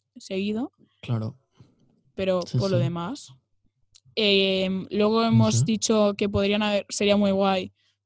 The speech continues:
Speaker 1: que esto no va a suceder porque no somos millonarios, que hubieran robots con caras y
Speaker 2: Sí.
Speaker 1: la cara fuera de cualquier persona en su casa viendo la
Speaker 2: Exacto. Cada, cada
Speaker 1: la
Speaker 2: monitor
Speaker 1: gala.
Speaker 2: es, es alguien que está como nosotros aquí hablando.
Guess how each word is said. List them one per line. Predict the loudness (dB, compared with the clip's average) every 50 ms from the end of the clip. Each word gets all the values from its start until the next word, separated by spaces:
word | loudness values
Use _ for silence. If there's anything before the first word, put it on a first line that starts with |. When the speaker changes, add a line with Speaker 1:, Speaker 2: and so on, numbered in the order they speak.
| _ _ _ _ -6
Speaker 1:
que | -6 -4
esto | -4 -2 -4
no | -2 -2 -2
va | -4
a | -4
suceder | -6 -6 -4 -2 0 0 0 0 -2
porque | -4 -6 -6 -6 -8 -8 _ -8
no | -8 -6 -6
somos | -4 -4 -4 -4 -4
millonarios, | -4 -4 -4 -4 -4 -4 -4 -4 -4 -4 -6 -8 -12 _ -20 -20 -20 -20 -20 _ -6
que | -2 0
hubieran | 2 2 2 2 2 2
robots | 2 2 2 4 4 2 2 0 -2 -2
con | 0 0 0 0
caras | 0 -2 -2 -2 -2 -2 -4 -6 -8 -12 -16 _ _ -10
y | -4 -2
Speaker 2:
Sí. | 0
Speaker 1:
la | 0 0 -2
cara | -4 -4 -4 -4
fuera | -2 0 0 2 2
de | 2 2 2 2 0 -2 -2 -6 _ _ -6
cualquier | -6 -4 -2 -4 -4
persona | -4 -4 -4 -4 -4
en | -4 -2
su | -2 -4 -4
casa | -4 -4 -4 -4 -4 -4 -2
viendo | -2 -2 -2 0 0 0 0 0
la | 0 -2 -2
Speaker 2:
Exacto. | -2 -2 -2 -2 -4 -4 -4 -6 -6 -6 -8 -4
Cada, | -2 0 2 2 0 0
cada | -2 -2 0
Speaker 1:
la | 0 2
Speaker 2:
monitor | 2 4 4 4 4
Speaker 1:
gala. | 4 4 4 4 2 0 -2 -4
Speaker 2:
es, | -4 -2 0 -2 -2 -4 -6
es | -4 -4 -4 -4 -2
alguien | -2 0 2 2 4 4 2 2 2
que | 0 -4
está | -4 -4 -4 -4 -4
como | -2 -2 0 0
nosotros | 0 -2 -2 -4 -4 -6
aquí | -6 -4 -4 -4
hablando. | -4 -4 -4 -4 -4 -4 -6 -6 -8